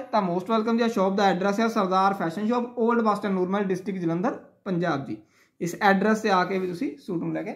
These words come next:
ਜਾ ਸਕਦੇ ਹੋ ਜੀ। ਸੋ ਕਰੋ ਜੀ ਹੁਣ ਫਟਾਫਟ ਆਰਡਰ ਪਲੇਸ, ਤੇ ਜਿਨ੍ਹਾਂ ਨੇ ਹਜੇ ਤੱਕ ਸਾਡਾ YouTube ਚੈਨਲ ਸਬਸਕ੍ਰਾਈਬ ਨਹੀਂ ਕੀਤਾ, ਫਟਾਫਟ ਚੈਨਲ ਨੂੰ ਸਬਸਕ੍ਰਾਈਬ ਕਰ ਦਿਓ ਤੇ ਨੋਟੀਫਿਕੇਸ਼ਨ ਬੈਲ ਤੇ ਕਲਿੱਕ ਕਰ ਦਿਓ, ਤਾਂ ਕਿ ਜਦੋਂ ਵੀ ਕਿਸੇ ਨਵੇਂ ਡਿਜ਼ਾਈਨ ਦੀ ਵੀਡੀਓ ਬਣਾ ਕੇ ਪਾਈਏ ਤਾਂ ਉਹਦਾ ਨੋਟੀਫਿਕੇਸ਼ਨ ਤੁਹਾਨੂੰ ਜ਼ਰੂਰ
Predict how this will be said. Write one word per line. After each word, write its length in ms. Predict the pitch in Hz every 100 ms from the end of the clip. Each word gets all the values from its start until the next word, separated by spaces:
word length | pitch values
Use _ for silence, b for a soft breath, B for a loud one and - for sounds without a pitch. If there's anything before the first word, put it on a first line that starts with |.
| -
ਜਾ 160 | 175 190
ਸਕਦੇ 240 | - 123
ਹੋ 60 | 127
ਜੀ। 80 | - _ _ _ _ _ _ _ _ _ _ -
ਸੋ 60 |
ਕਰੋ 220 | 170 240
ਜੀ 60 | 262
ਹੁਣ 140 | 277 254
ਫਟਾਫਟ 360 | 226 247 247
ਆਰਡਰ 300 | 247 214 202
ਪਲੇਸ, 420 | 202 214 226 294
ਤੇ 160 | - 240
ਜਿਨ੍ਹਾਂ 280 | 208 214 240
ਨੇ 120 | 247
ਹਜੇ 240 | 214 190 247
ਤੱਕ 180 | 254 233
ਸਾਡਾ 200 | 240 233
YouTube 440 | 214 214 214 233 226
ਚੈਨਲ 280 | 208 202
ਸਬਸਕ੍ਰਾਈਬ 540 | 196 196 185 - 170 170
ਨਹੀਂ 240 | 165 202
ਕੀਤਾ, 260 | 247 240 302 - b b b b b -
ਫਟਾਫਟ 400 | 262 302 294 285
ਚੈਨਲ 260 | 254 240
ਨੂੰ 120 | 240
ਸਬਸਕ੍ਰਾਈਬ 480 | 226 185 185 226 240
ਕਰ 140 | 240 240
ਦਿਓ 160 | 247
ਤੇ 120 | 247
ਨੋਟੀਫਿਕੇਸ਼ਨ 680 | 226 214 233 262 240 220 214
ਬੈਲ 160 | 202 202
ਤੇ 180 | 254
ਕਲਿੱਕ 320 | 330 277 247 190
ਕਰ 140 | 170
ਦਿਓ, 140 | 147 - - _ _ _ _ _ -
ਤਾਂ 120 | 202
ਕਿ 120 | 220
ਜਦੋਂ 300 | 240 208 240
ਵੀ 100 | 277
ਕਿਸੇ 180 | 294 269
ਨਵੇਂ 220 | 254 233
ਡਿਜ਼ਾਈਨ 200 | 233 247
ਦੀ 100 | 247
ਵੀਡੀਓ 260 | 220 220 247
ਬਣਾ 180 | 247 233
ਕੇ 100 | 208
ਪਾਈਏ 280 | 208 202 214
ਤਾਂ 100 | 226
ਉਹਦਾ 120 | 226
ਨੋਟੀਫਿਕੇਸ਼ਨ 640 | 208 196 247 247 240 220 208
ਤੁਹਾਨੂੰ 240 | 202 170
ਜ਼ਰੂਰ 300 | 170 196 285